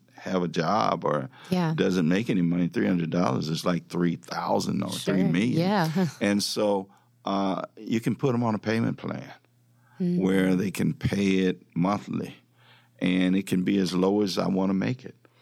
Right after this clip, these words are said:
Speaker 2: That's great.
Speaker 1: It can, excuse me, be five dollars, ten dollars a month. I hate to put one on a plan that long
Speaker 2: Sure.
Speaker 1: because that's,
Speaker 2: Yeah.
Speaker 1: that's almost criminalizing too, making them come to the courthouse, go through security,
Speaker 2: Mm-hmm.
Speaker 1: um,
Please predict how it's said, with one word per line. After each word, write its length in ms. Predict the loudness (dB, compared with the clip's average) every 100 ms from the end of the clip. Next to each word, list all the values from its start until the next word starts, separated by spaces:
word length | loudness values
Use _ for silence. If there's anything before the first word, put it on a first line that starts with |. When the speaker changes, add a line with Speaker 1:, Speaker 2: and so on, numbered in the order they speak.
| -16
Speaker 2:
That's 160 | -12 -10
great. 320 | -2 0 0 -2
Speaker 1:
It 120 | -6
can, 120 | -4 -4
excuse 300 | -4 -4 -4
me, 120 | -2
be 120 | -4
five 320 | 0 2 2
dollars, 280 | 4 2 0
ten 220 | -2 0
dollars 320 | 2 0 0
a 40 | 2
month. 240 | 2 0
I 40 | -2
hate 180 | -2 -4
to 60 |
put 240 | -2 -2 2
one 360 | 2 4 0 -4 _ _ _ -8 0
on 140 | 0
a 20 |
plan 400 | 0 0 2 2
that 160 | 2 2
long 520 | 2 2 2 0 -4 -10
Speaker 2:
Sure. 380 | -4 0 0 -2 -8 -4
Speaker 1:
because 480 | -4 0 0 0
that's, 320 | -2 -4 -8 -12 -20 -20 -20 -12 -2
Speaker 2:
Yeah. 280 | 2 2 0
Speaker 1:
that's 240 | -2 0
almost 340 | 0 0 -2 -4
criminalizing 800 | -4 -4 -4 -8 -10 -14 -12
too, 180 | -4 0
making 340 | 2 0 -2 -8
them 120 | -6
come 300 | -4 -4 -4
to 160 | -4
the 80 | -4
courthouse, 540 | -2 0 0 2 0 0
go 180 | -2 0
through 220 | 0 0
security, 840 | -2 -6 -4 -2 -2 -4 -6 -8 -4
Speaker 2:
Mm-hmm. 420 | -2 0 0 0
Speaker 1:
um, 520 | 0 0 0 -2 -6